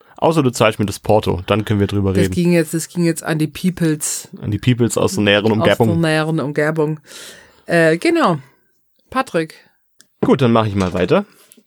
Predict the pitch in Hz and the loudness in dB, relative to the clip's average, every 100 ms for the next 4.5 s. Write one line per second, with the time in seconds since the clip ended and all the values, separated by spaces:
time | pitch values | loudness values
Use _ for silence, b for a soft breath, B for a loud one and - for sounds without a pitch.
0 | _ - 110 127 - _ - 110 - - | _ -4 0 0 0 _ 2 2 0 0
1 | 113 113 110 - - 104 98 107 101 - | 2 2 2 -2 -6 -6 -2 -2 -2 -6
2 | 104 101 98 131 160 - - 101 104 - | -2 -2 -2 -2 -2 -2 -6 -6 -4 -6
3 | - 107 107 131 123 - - 120 139 143 | -4 -6 0 0 0 -6 -4 -2 2 2
4 | 139 143 135 151 | 2 2 0 -4